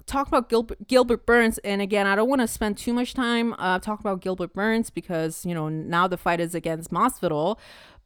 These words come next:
But, uh, I think it's important because, um, uh, as Kamaru Usman, well, of course, Kamaru Usman,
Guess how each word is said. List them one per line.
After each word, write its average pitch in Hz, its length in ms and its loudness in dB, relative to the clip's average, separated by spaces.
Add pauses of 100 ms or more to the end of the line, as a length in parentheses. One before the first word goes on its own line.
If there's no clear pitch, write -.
But, 196 220 4
uh, 190 320 6
I 196 100 -2
think 285 220 -2
it's 220 140 0
important 202 500 -2
because, 190 720 0
um, 175 320 4
uh, 165 240 -2 (100)
as 196 280 4
Kamaru 208 420 2
Usman, 202 720 4
well, 226 180 6
of 247 140 0
course, 302 380 4
Kamaru 226 440 0
Usman, 208 400 0